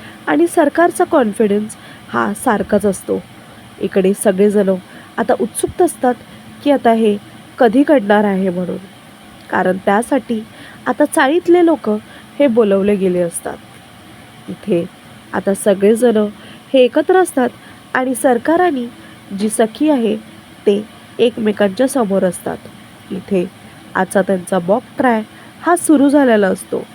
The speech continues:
कारण की आता सगळेजण हे आलेले असतात. तेव्हा इकडे व ऑडवे-, ॲडव्होकेट म्हणतो की,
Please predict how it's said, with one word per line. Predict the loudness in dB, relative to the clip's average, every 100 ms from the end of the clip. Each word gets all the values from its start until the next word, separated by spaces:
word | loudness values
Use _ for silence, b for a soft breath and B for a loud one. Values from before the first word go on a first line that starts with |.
| -20 B B B B -4
कारण | -2 0 -4 -6
की | -6 -6 -12 -20 -16 -10
आता | -4
सगळेजण | -2 0 2 2 2 -2 -4 -6 B B B -12
हे | -2
आलेले | 0 2 0 0
असतात. | -2 -4 -6 -10 -12 -20 -20 -20 -20 -20 -2
तेव्हा | 0 2 0 -2 -8 -20 -20 -20 -10
इकडे | -6 0 0 0
व | -2 0
ऑडवे-, | 2 2 0 0
ॲडव्होकेट | 0 2 2 0 -2
म्हणतो | 0 -2 -2 -2 -2 -4 B B -4
की, | -2